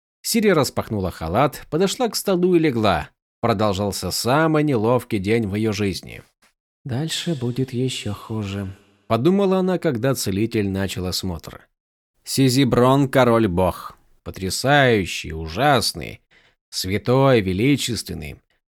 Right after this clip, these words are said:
Родился мертвым, но был возвращен. Что при этом происходит с человеком? Он вообще человек или некий ужасный монстр? Говорили, что он вечен, но, видимо, его правление рано или поздно завершится, иначе не понадобился бы наследник.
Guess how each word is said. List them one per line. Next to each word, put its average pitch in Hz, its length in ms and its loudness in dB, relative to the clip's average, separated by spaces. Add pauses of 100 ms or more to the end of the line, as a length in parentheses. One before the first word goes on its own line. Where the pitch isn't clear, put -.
Родился 170 600 2
мертвым, 160 680 2
но 127 140 0
был 117 340 0
возвращен. 95 840 -2 (400)
Что - 240 -8
при 143 180 -2
этом 143 280 -2
происходит 123 520 0
с 120 40 -8
человеком? 135 680 -4 (320)
Он 113 160 0
вообще 156 280 2
человек 147 560 2
или 90 160 -2
некий 123 360 0
ужасный 127 540 0
монстр? 139 560 -4 (460)
Говорили, 143 540 2
что - 220 -4
он 139 100 -2
вечен, 107 640 -2
но, 90 180 -4
видимо, 101 500 -4
его 110 200 0
правление 113 520 -2
рано 117 220 2
или 107 140 0
поздно 135 360 -2
завершится, 143 800 -2 (520)
иначе 127 460 0
не 147 140 2
понадобился 143 720 2
бы 113 120 0
наследник. 123 640 -4